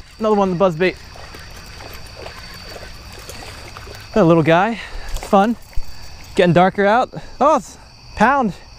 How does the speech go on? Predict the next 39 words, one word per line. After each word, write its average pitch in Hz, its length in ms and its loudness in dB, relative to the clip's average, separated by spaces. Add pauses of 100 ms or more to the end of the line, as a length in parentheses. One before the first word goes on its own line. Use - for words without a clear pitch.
(400)
Not 190 160 6
gonna, 202 320 4 (1300)
got 170 140 4
him 165 60 6
in 160 60 4
the 170 60 6
outside 180 300 4
of 170 60 0
the 156 60 0
mouth. 170 380 2
Gave 165 160 2
him 156 40 2
a 151 60 4
little 151 260 4 (520)
nose 165 220 6
piercing. 147 520 2 (1900)
Yeah, 135 200 4
it's 143 100 0
not 151 140 4
gonna 139 100 2
be 139 80 6
a 131 60 4
pound 160 240 4
and 147 80 0
a - 20 2
half. 165 480 0 (220)
And 156 80 4
he's 175 100 6
been 170 120 4
caught 196 200 4
before 185 240 2
too. 160 320 4 (480)
Catch 175 240 4
and 180 60 2
release, 170 240 4
guys. 139 320 2
Gotta 147 180 4
do 147 200 6
it. 139 100 2